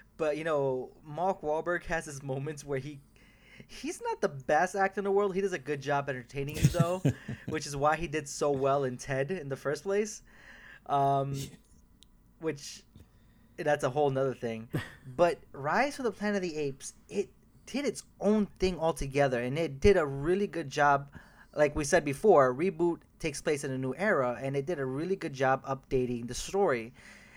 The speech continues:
Speaker 1: It made it a little bit, you know, it gave you things that you wouldn't have been able to see as far as technology-wise, a little more in detail explanation as to what happened,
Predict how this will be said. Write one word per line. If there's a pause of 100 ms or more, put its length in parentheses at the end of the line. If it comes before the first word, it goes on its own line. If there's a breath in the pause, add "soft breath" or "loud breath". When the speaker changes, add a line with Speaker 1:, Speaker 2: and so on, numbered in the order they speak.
Speaker 1:
It
made
it
a
little
bit,
you
know, (300)
it
gave
you
things
that
you
wouldn't
have
been
able
to
see
as
far
as
technology-wise,
a
little
more
in
detail
explanation
as
to
what
happened,